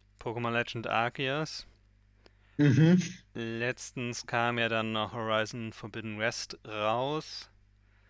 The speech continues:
Speaker 1: das ich noch
Speaker 2: Mhm,
Speaker 1: nicht
Speaker 2: mhm.
Speaker 1: gespielt habe. Ich habe mir immer noch vorgenommen, die Digi-, Digital Foundry Video dazu anzusehen, ob ich's überhaupt auf der P S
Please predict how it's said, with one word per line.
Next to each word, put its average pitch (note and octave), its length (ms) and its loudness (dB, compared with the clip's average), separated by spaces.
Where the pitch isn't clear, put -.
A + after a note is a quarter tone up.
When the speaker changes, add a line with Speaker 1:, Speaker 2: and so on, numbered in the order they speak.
Speaker 1:
das A2 140 2
ich G2+ 80 -2
noch A2+ 100 4
Speaker 2:
Mhm, C3 60 6
Speaker 1:
nicht B2+ 200 -2
Speaker 2:
mhm. G#2+ 60 -2
Speaker 1:
gespielt A#2+ 560 -2
habe. C#3 420 0
Ich - 120 -8
habe B2+ 200 0
mir B2 80 -2
immer C3 140 0
noch A#2+ 120 0
vorgenommen, B2 460 -2
die A2 120 -8
Digi-, - 360 -8
Digital A#2+ 500 -8
Foundry A#2 920 0
Video A#2 300 -2
dazu A2+ 260 0
anzusehen, A2+ 500 -2
ob G2+ 140 -6
ich's - 160 -10
überhaupt A2+ 240 -2
auf A#2+ 100 -4
der A#2+ 120 -4
P A#2 180 -4
S - 240 -4